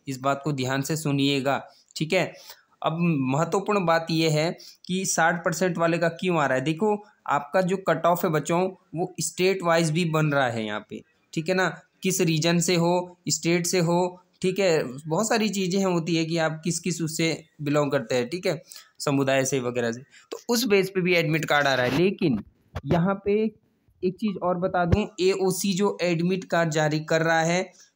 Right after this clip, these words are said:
ज़्यादातर बच्चों के Gmail के माध्यम से आ रहे हैं और कुछ लॉगिन करके भी आप चेक करते रहा करें।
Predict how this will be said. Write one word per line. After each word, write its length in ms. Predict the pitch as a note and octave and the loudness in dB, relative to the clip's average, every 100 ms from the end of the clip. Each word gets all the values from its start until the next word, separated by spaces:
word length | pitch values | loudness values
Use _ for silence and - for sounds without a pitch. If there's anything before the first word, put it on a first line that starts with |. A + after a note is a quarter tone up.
| - | -6
ज़्यादातर 520 | B2+ D#3 E3+ F#3 G3 | 0 2 2 0 0
बच्चों 340 | F3+ F3+ G3 F3 | 0 0 0 0
के 100 | F3 | 0
Gmail 440 | C#3+ D#3 E3+ E3 | 0 0 0 0
के 100 | F3+ | 0
माध्यम 360 | D#3+ D#3+ D#3+ E3+ | 0 0 0 0
से 140 | F#3 | 0
आ 140 | F3 | 0
रहे 160 | F3 F#3 | 2 2
हैं 200 | F#3 F#3+ - _ - | 2 0 -6 _ -4
और 180 | D#3+ D#3 | -4 0
कुछ 360 | A3 A3+ - - _ D3+ | 0 0 -4 -10 _ -2
लॉगिन 480 | D3+ E3 E3 F3+ F#3 | 2 4 4 2 2
करके 320 | E3+ D#3+ E3+ | 2 2 0
भी 140 | E3 | 0
आप 340 | E3 D#3+ E3 - | 2 2 0 -2
चेक 240 | F3 F3 E3+ | 0 0 -2
करते 320 | C#3 - D#3 | -4 0 2
रहा 280 | C#3 C3+ C3+ | 2 2 0
करें। 380 | - D3 D3 | 0 0 0